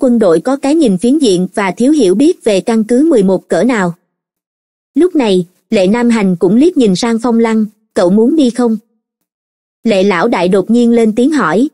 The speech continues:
bấy giờ Phong Lăng mới trả lời, "Nếu chỉ đến quân đội một, hai tháng để giao lưu, mài dũa thì tôi có thể chấp nhận,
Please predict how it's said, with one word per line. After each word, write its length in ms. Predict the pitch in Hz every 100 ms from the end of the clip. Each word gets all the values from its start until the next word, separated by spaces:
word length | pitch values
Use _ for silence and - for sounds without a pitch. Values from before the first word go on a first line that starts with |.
| _ _
bấy 180 | - 262
giờ 200 | 320 214
Phong 220 | 185 240
Lăng 240 | 240 226 220
mới 200 | 226 320
trả 200 | 202 175
lời, 320 | 247 196 170 - _ -
"Nếu 200 | 220 302
chỉ 120 | 330 196
đến 220 | 226 277
quân 180 | 294 233
đội 180 | 214 170
một, 280 | 190 185 - _
hai 220 | - 247 233
tháng 280 | 226 247
để 140 | 302 175
giao 220 | 220 240
lưu, 300 | 226 233 220 - _
mài 220 | 214 196 185
dũa 180 | 185 226
thì 220 | 262 190
tôi 200 | 226 220
có 120 | 277
thể 240 | 302 196
chấp 240 | 185 320 330
nhận, 280 | 233 170